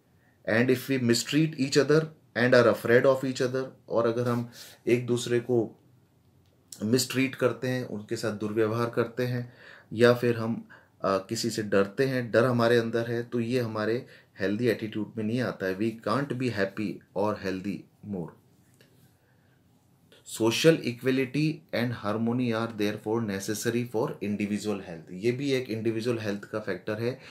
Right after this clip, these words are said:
कि हमें सबको एक जैसा समझना चाहिए, सोशल इक्वलिटी होना चाहिए, गर्ल्स और बॉयज़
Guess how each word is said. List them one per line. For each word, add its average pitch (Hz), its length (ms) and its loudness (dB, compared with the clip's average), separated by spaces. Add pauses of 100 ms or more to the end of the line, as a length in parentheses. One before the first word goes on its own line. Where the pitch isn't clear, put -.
(240)
कि 123 80 -2
हमें 120 400 -4 (180)
सबको - 600 -4
एक 127 140 2
जैसा 113 300 0
समझना 90 500 -8
चाहिए, 82 360 -12 (520)
सोशल 123 600 0
इक्वलिटी 107 500 -2
होना 92 280 -8
चाहिए, 85 400 -14 (720)
गर्ल्स 120 400 2
और 113 100 -2
बॉयज़ 101 540 0